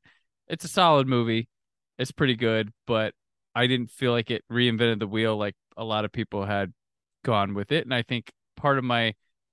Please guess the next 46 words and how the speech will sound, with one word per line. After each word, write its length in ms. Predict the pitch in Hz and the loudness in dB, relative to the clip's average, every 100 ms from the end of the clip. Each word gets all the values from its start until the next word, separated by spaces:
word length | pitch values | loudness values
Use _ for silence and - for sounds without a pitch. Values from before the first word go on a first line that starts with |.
| _ _ _ _ _ _ _ _ - | _ _ _ _ _ _ _ _ 2
I 80 | 151 | 6
like 260 | 170 165 | 6 4
it 100 | 156 | 0
more 240 | 135 143 131 | 0 0 2
now. 540 | 147 139 123 123 127 - | 2 4 2 0 -4 -6
I 80 | |
think 120 | 131 131 | -4 0
a 60 | |
lot 140 | 127 123 | 2 2
of 80 | |
my 100 | 120 | 0
pissy 340 | 107 139 - 120 | -2 -4 -6 -6
pants 300 | 123 113 - | -2 -4 -4
was 160 | 113 | -8
this 220 | - 107 - | -8 -10 -2
marketing 580 | 110 123 120 123 104 | 2 2 2 -2 -2
and 100 | 101 | -4
stuff 340 | - - 104 - | -6 -2 -2 -2
where 340 | 104 104 101 - _ _ _ _ - | -4 -2 -4 -6 _ _ _ _ -6
we 100 | 135 | -4
seem, 360 | 220 262 131 | 0 -2 -2
we, 140 | 135 139 | -4 -4
we 160 | 135 | -4
seem 200 | 139 185 | -4 -2
to 60 | 160 | 0
have 160 | 147 131 | 2 2
a 20 | |
lot 220 | 123 123 | 2 2
of 100 | 110 - - | 2 -4 -20
fans 640 | - - 156 156 127 107 | -8 0 2 2 0 -6
that 120 | - | -12
come 240 | - 123 | -6 0
out, 260 | 120 123 - | 2 2 2
like, 160 | 113 110 | -2 -2
the 160 | 113 - - | -6 -8 -2
Halloween 400 | 131 131 131 120 | 0 2 0 0
fandom 260 | 123 127 | 0 0
is 80 | 107 | -4
just 160 | 104 - | -10 -6
everybody 580 | - 117 120 110 117 113 | 0 0 0 0 2 2
on 100 | 107 | 0
the 120 | 104 | -2
internet 360 | 110 120 95 78 | 0 0 -2 -6
now, 320 | 92 92 95 - _ _ _ _ | -8 -6 -8 -10 _ _ _ _
apparently, 680 | - - 101 92 90 98 98 _ _ _ - | -10 -4 -2 -2 -2 -4 -6 _ _ _ -20
l-, 160 | 98 | -18